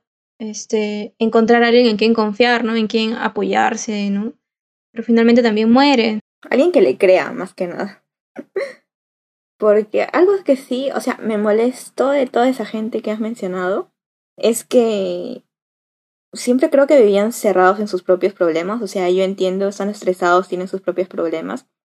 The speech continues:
Speaker 2: Pero no le perdono a la novia que, <laughs> que el chico le tratara de contar tantas veces y ella nunca lo dejara terminar. O sea, es como que empezaba a hablar de
Speaker 1: Sí.
Speaker 2: la pensión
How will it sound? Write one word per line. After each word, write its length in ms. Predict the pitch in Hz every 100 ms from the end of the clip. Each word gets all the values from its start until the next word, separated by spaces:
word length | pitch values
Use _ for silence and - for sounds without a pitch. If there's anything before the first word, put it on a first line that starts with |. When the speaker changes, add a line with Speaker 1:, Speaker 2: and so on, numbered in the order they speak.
| _ _ _ _ _ _
Speaker 2:
Pero 400 | - 208 196 196
no 120 | 208 269
le 120 | 339
perdono 500 | 226 190 202 220 247
a 60 |
la 100 | 214 185
novia 520 | 190 185 202 240 262
que, 280 | 196 180 180
<laughs> 280 | - - _ _ _ _ _ _ _ _ -
que 80 | 214
el 100 | 196
chico 260 | 233 208
le 120 | 247 240
tratara 340 | 196 202 202
de 100 | 208
contar 340 | 196 190 185
tantas 360 | 180 196 208 214
veces 460 | 196 202 220 233 -
y 140 | -
ella 240 | 196 208 214
nunca 420 | 208 220 220 240
lo 80 | 240
dejara 420 | 180 185 190 196
terminar. 760 | 196 180 165 160 165 165 170 208
O 80 |
sea, 240 | 208 202 196
es 80 | 233
como 180 | 269
que 80 | 240
empezaba 360 | 185 180 208 202
a 20 |
hablar 160 | 226 220
de 60 |
Speaker 1:
Sí. 40 | 226
Speaker 2:
la 120 | 214
pensión 560 | 175 180 190 190 262